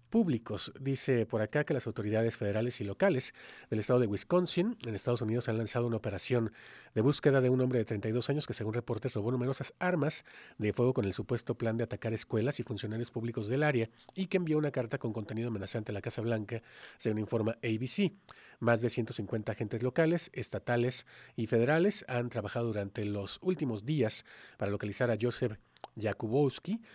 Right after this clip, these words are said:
sospechoso de robar dieciséis armas de fuego el pasado martes por la noche en una tienda de armas de la ciudad de Janesville.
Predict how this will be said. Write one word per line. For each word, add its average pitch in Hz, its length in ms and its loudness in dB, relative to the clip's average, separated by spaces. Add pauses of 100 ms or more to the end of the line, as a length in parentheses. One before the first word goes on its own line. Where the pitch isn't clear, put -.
sospechoso 120 520 -2
de 113 40 0
robar 107 240 0
dieciséis 110 460 -4
armas 117 320 -2
de 101 80 -8
fuego 123 240 0
el 113 80 -4
pasado 117 280 -6
martes 110 540 -4 (380)
por 131 160 2
la 143 80 4
noche 185 300 2
en 165 60 2
una 139 140 0
tienda 135 240 -2
de 110 80 2
armas 113 240 0
de 107 80 -4
la 95 80 -6
ciudad 104 380 -2 (800)
de 117 160 -2
Janesville. 104 520 -4